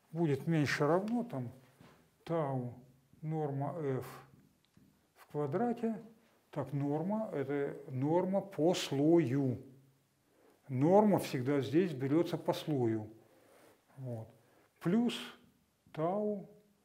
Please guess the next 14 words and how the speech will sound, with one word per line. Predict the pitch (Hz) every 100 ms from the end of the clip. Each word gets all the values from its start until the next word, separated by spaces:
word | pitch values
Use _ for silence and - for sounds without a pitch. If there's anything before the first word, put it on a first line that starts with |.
| _ _ -
норма | 143 151 175 190 202 190 - _ _ _ _ _ _ _ _ _ _ _ _ _ _ _ _ _ _ _ _ _ _ _ _ _ _ _ - _ _ _ _ -
у | 143
с | 127 -
крышкой | 147 143 - -
плюс | - 131 120 - - 139
у | 127 120 - - _ _ _ _ _ _ 135
x | 123
с | -
чертой | - 135 117 - 214 226 - - _ _ _ _ _ _ _ _ _ _ _ _ _ _ _ _ _
в | -
квадрате. | 175 156 123 120 - 127 - _ _ _ - _ _ -
Так, | 147 -
ну | 240
что, | - 208 160 120 104